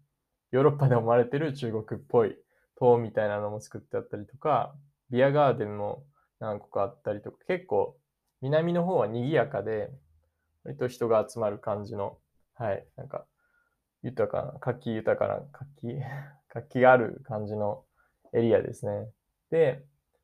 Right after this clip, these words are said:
そこをちょっと歩いて北の方に行くと、なんかもっと自然豊かで、ちょっとまあ人は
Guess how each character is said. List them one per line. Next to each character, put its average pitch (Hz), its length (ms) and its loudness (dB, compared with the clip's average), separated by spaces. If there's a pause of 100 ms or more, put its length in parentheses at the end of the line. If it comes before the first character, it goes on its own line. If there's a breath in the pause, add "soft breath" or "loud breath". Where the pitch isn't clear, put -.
(680)
そ 139 120 -4
こ 156 320 6
を 120 100 4
ち - 160 -18
ょ - 20 -20
っ - 40 -20
と 110 140 2
歩 117 80 0
い 107 80 -4
て 143 400 0 (200)
北 139 200 0
の 139 80 2
方 143 140 2
に 113 80 -2
行 110 60 -8
く - 100 -18
と、 170 400 0 (1080)
な - 60 -20
ん - 40 -20
か 117 100 0
も 147 160 0
っ 143 40 -8
と 139 100 -2
自 117 140 -6
然 117 160 4
豊 113 240 2
か 110 140 0
で、 107 320 0
ち - 80 -6
ょ - 40 -4
っ - 60 -18
と 117 60 -6
ま 107 280 0
あ - 20 -20
人 - 220 -2
は 110 300 2